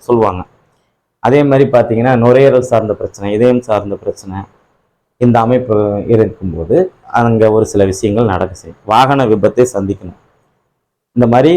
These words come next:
ஒரு, ஒரு சில பலன்கள் வந்து உண்டு. விவசாய நிலங்களால் பாதிப்பும் இருக்கும், ஆதாயமும் இருக்கும் கடகத்துல ராகு இருக்கும்போது. புரியுதுங்களா? எந்த ஒரு கிரகமும் முழுவதுமாக யோகத்தை மட்டும்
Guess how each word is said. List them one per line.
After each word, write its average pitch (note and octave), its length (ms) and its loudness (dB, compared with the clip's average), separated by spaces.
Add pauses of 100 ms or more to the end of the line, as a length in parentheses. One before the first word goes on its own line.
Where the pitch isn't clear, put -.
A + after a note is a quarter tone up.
(180)
ஒரு, B2 100 4 (140)
ஒரு A#2 280 4
சில G#2+ 200 0
பலன்கள் A2 440 0
வந்து G2 260 -4
உண்டு. F2 200 -10 (760)
விவசாய C#3+ 480 0
நிலங்களால் A2 500 0 (420)
பாதிப்பும் C3 560 0
இருக்கும், G#2+ 300 -2 (140)
ஆதாயமும் G#2+ 500 -2
இருக்கும் F2+ 280 -10
கடகத்துல G#2+ 460 0
ராகு G2 200 0
இருக்கும்போது. - 420 -16 (680)
புரியுதுங்களா? G#2 400 2 (2500)
எந்த B2 320 4 (120)
ஒரு C#3 200 2
கிரகமும் B2+ 540 2
முழுவதுமாக C3+ 1000 2 (120)
யோகத்தை B2+ 420 0
மட்டும் B2 240 -6